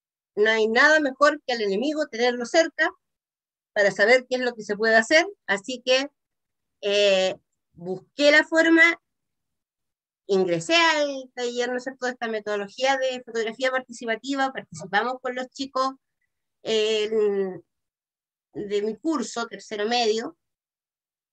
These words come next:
y luego teníamos que ver cómo llevarlo al aula sin ser profesor de arte. ¿De qué me sirve a mí?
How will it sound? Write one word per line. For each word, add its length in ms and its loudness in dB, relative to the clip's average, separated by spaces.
y 580 2
luego 460 -2
teníamos 580 -2
que 100 -6
ver 280 -2
cómo 280 -2
llevarlo 840 0
al 160 2
aula 420 4
sin 260 -8
ser 180 -8
profesor 420 -6
de 100 0
arte. 180 -2
¿De 220 -4
qué 140 0
me 140 0
sirve 320 -8
a 40 -4
mí? 220 -4